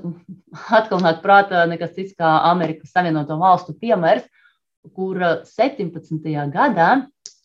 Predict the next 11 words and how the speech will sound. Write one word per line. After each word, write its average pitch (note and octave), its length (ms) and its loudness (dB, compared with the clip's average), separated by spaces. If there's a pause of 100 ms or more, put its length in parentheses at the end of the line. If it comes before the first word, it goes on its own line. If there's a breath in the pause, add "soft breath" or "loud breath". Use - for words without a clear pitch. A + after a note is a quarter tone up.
izmeklēšanas F3 760 -6
iestāde G3 760 0 (580 soft breath)
ir E3+ 160 -6
nodevusi, F3+ 800 -2
ā, E3 420 -6
mākslīga F3+ 480 -4
intelekta E3 540 0 (240)
zinātniskai E3 720 -4
institūcijai, F#3+ 640 -4
izpētes E3 340 -10
institūcijai G3+ 680 -8